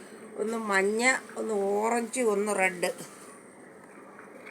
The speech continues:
ഇങ്ങനെയാണ് ബ്രോ-, ബോഗൺവില്ല ഗ്രാഫ്റ്റ് ചെയ്തേക്കുന്നത്. ഇനി ഇതിനകത്ത് അഞ്ച് കളർ പിടിക്കും.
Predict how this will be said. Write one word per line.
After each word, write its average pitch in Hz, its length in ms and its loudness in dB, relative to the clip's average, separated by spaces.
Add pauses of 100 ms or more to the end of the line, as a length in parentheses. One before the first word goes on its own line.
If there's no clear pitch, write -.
(880)
ഇങ്ങനെയാണ് 240 380 4
ബ്രോ-, 226 460 2
ബോഗൺവില്ല 226 600 4
ഗ്രാഫ്റ്റ് 214 340 -2
ചെയ്തേക്കുന്നത്. 208 460 2
ഇനി 220 100 0
ഇതിനകത്ത് 220 400 0
അഞ്ച് 214 280 2
കളർ 202 260 0
പിടിക്കും. 180 380 -6